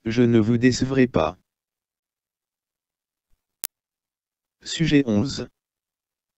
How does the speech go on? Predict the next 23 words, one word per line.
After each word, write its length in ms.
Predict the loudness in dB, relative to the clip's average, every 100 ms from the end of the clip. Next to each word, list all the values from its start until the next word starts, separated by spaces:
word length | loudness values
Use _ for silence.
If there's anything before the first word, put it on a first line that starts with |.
| _ _ _ _ _ _ _ -6
Vous 200 | -2 0
vous 220 | 2 2
apercevez 680 | 2 2 0 2 2 4 4
que 120 | 2
votre 380 | 2 2 0 2
meilleur 380 | 2 4 2 2
ami 320 | 2 2 0
vous 260 | 0 2
a 80 | 2
menti 460 | 4 2 0 -4 -2
au 100 | -2
sujet 400 | 0 0 2 2
d'un 180 | 2 0
rendez-vous 480 | 0 2 2 2
manqué. 520 | 2 2 0 -4 -6 -8 _ _ _ _ _ _ _ _ _ _ _ _ _ _ _ -10
Vous 220 | -2 0
lui 200 | 0 -2
faites 300 | 2 0 0
savoir 560 | -2 0 2 2 0 2
mais 220 | 2 2
il 180 | 2 2
réagit 460 | 4 4 2 0
négativement. 800 | 0 2 2 0 -4 -4 -4 -6